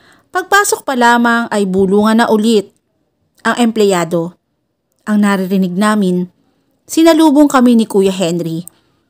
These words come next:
kaya napahinto kami sa paglalakad. "Good morning, ladies. Same outfit, ha? Um, by the way, sa swimming pool ang unang team.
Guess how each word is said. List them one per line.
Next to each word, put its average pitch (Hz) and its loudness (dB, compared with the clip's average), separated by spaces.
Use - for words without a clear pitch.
kaya 220 0
napahinto 196 0
kami 208 2
sa 214 -2
paglalakad. 170 -4
"Good 208 2
morning, 269 6
ladies. 240 0
Same 349 -4
outfit, 233 0
ha? 202 -2
Um, 208 -4
by 220 2
the 262 4
way, 233 4
sa 311 0
swimming 320 2
pool 294 2
ang 269 0
unang 233 2
team. 202 -4